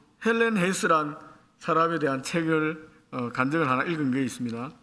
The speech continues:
그 여자, 그녀의 키가 백오십 센티미터입니다. 백오십 센티미터면 우리나라 사람으로도 작잖아요. 미국인으로서 여자 백오십 센티미터는 아주 작은 키였다고 생각이 듭니다. 사람들은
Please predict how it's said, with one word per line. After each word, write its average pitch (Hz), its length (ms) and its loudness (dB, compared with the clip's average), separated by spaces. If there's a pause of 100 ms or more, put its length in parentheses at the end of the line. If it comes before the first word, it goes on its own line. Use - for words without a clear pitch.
(1120)
그 233 300 2
여자, 202 720 2
그녀의 214 320 2
키가 - 540 -2
백오십 196 460 0
센티미터입니다. 127 1000 0 (400)
백오십 185 400 0
센티미터면 160 1080 0
우리나라 185 420 2
사람으로도 143 640 -2
작잖아요. 131 640 -2 (580)
미국인으로서 160 1200 0 (560)
여자 175 560 2
백오십 165 460 -2
센티미터는 156 560 -2
아주 160 180 -2
작은 175 520 -2
키였다고 185 500 -2
생각이 180 300 0
듭니다. 120 340 -4 (580)
사람들은 208 640 2